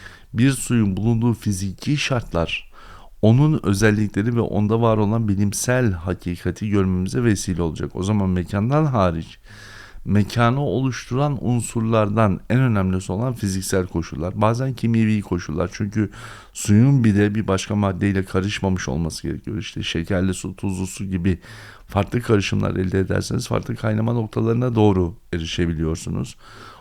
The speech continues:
O zaman burada mekanı meydana getiren bütün cihetleri görmek gerekiyor. Yani o fiziksel koşulların da içinde bulunduğu o mantaliteyi, o mekaniği etkileyecek olan diğer unsurları görmek, yani gözünü açıp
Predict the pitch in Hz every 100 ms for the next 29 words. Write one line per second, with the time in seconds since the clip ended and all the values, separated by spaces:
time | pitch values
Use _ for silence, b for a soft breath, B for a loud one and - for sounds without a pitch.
0 | B - 123 135 131 139 135 147 117 -
1 | 117 127 113 107 117 113 101 - 120 107
2 | 98 123 98 95 104 98 107 113 101 95
3 | 95 92 95 107 127 117 104 101 98 95
4 | 98 95 95 123 127 110 95 101 95 95
5 | 92 - 104 110 110 95 87 95 131 143
6 | B B B B B - 120 131 104 101
7 | 107 104 104 113 120 104 98 87 - 92
8 | 104 98 - 101 104 117 131 - 92 -
9 | 98 95 110 101 95 127 113 110 107 95
10 | 98 104 113 123 101 101 120 113 104 107
11 | 98 95 110 123 - 98